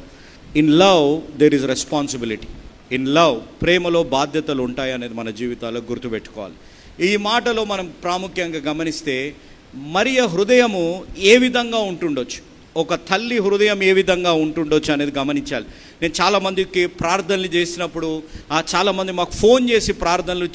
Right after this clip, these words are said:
కోరేటప్పుడు నేను చాలామంది గమనిస్తే, ఏ ఫాదర్ అయినా, ఏ మదర్ అయినా, యవనస్తులు ప్రాముఖ్యంగా గుర్తుపెట్టుకోవాల్సింది, ఏ ఫాదర్ అయినా, ఏ మదర్ అయినా మేము అడుగుతాం, "మీ ప్రేయర్ రిక్వెస్ట్ చెప్పండి, దేని కొరకు ప్రార్థించాలని" అన్నప్పుడు వారు ఫస్ట్ కోరుకునేది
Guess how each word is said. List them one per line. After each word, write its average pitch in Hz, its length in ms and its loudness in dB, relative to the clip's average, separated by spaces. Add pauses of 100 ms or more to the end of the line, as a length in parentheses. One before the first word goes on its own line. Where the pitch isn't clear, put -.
(100)
కోరేటప్పుడు 170 680 0
నేను 156 280 0
చాలామంది 175 380 -2
గమనిస్తే, 160 680 -2 (400)
ఏ 240 220 6
ఫాదర్ 220 540 -2
అయినా, 226 200 -2
ఏ 208 220 2
మదర్ 190 360 -2
అయినా, 185 160 -2
యవనస్తులు 185 580 -4
ప్రాముఖ్యంగా 175 600 -4
గుర్తుపెట్టుకోవాల్సింది, 160 1000 -4
ఏ 240 200 4
ఫాదర్ 226 500 0
అయినా, 226 220 -2
ఏ 196 280 2
మదర్ 214 380 -2
అయినా 190 420 -2 (380)
మేము 202 220 2
అడుగుతాం, 220 520 2 (420)
"మీ 202 80 2
ప్రేయర్ 214 360 4
రిక్వెస్ట్ 226 440 0
చెప్పండి, 208 500 -2
దేని 202 280 4
కొరకు 214 260 -2
ప్రార్థించాలని" 185 840 -2
అన్నప్పుడు 160 680 0 (380)
వారు 180 220 4
ఫస్ట్ - 600 0
కోరుకునేది 202 1000 2